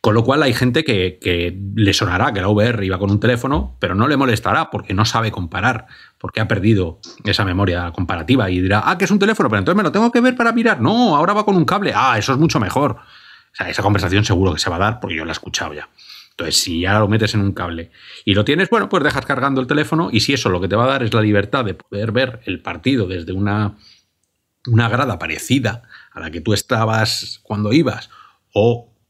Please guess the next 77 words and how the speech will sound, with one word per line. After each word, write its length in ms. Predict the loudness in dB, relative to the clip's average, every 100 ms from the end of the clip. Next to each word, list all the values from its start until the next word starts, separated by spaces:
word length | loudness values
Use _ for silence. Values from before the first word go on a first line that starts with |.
| _ -10
como 200 | -8 -6
decía 300 | -2 0 2
el 80 |
de 80 | 2
la 60 | 0
N 160 | -2
B 140 | -2 -2
A 20 |
en 80 | -2
la 100 | -4
charla 300 | -4 -2 -2
de 80 | 0
ayer, 320 | 0 0 -4 _ _ _ _ -4
el 160 | 0
noventa 260 | 2 2 4
y 60 |
nueve 160 | 4 4
coma 180 | 2 2
nueve 320 | 4 4 4
por 140 | 2
ciento 260 | 2 2 4
de 60 | 2
la 80 |
gente 260 | 2 0 2
no 220 | 4 4
va 80 | 4
a 20 |
estar 380 | 0 -2 -4 -2
nunca 380 | 2 4 4 0
en 80 | -2
un 100 | -2
campo 580 | -2 -4 -2 -4 -6 _
de 140 | -6 -2
la 80 |
N 120 | -2 -2
B 120 | 0
A 80 | 2
ni 120 | 4
va 80 | 2
a 20 |
ver 100 | 0
un 100 | -2
partido 280 | -4 -4 -4
en 80 | -2
vivo. 260 | -2 -4 -14 -20 _ _ _ -8
A 100 | -4
esa 140 | 0
es 80 | 0
la 120 | 0
gente 280 | 2 2 2
con 100 | 0
la 100 | -2
que 100 | -2
nos 120 | -4
queremos 320 | -6 -6 -6
dirigir. 420 | -6 -10 -10 -12 _ _ _
Bueno, 160 | _ -20 _
pues 140 | -14
si 80 | -8
a 20 |
un 100 | -4
tío 140 | -2
le 100 | 0
das, 400 | 2 2 0 -8 -12
como 180 | -6 0
no 60 |
va 60 | 0
a 40 |
poder 160 | 2 2
comparar 400 | 2 0 -2 0
y 80 | 0
no 80 | 0
está 140 | -2
en 60 | -4
un 60 |
campo 220 | -4 -4
nunca, 360 | -4 -2 -2 -6